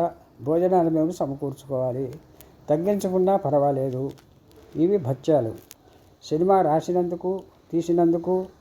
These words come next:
ఆయన ఇచ్చే జీతాలు ఎంతో నేను చెప్పలేను. ఆయన ఔదార్యాన్ని, విశాల హృదయాన్ని కొంచెపరచడం అవుతుంది. నిజానికి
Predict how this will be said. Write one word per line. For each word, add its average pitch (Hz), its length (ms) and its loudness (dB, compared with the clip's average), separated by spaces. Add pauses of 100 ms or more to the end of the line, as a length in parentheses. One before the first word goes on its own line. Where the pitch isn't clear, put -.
(220)
ఆయన 147 180 0
ఇచ్చే 160 280 0
జీతాలు 156 600 0 (460)
ఎంతో 160 480 0
నేను 151 260 0 (100)
చెప్పలేను. 123 400 0 (680)
ఆయన 139 240 0
ఔదార్యాన్ని, 180 800 2 (320)
విశాల 180 360 0
హృదయాన్ని 165 880 2 (500)
కొంచెపరచడం 175 840 0
అవుతుంది. 120 540 -8 (880)
నిజానికి 185 600 2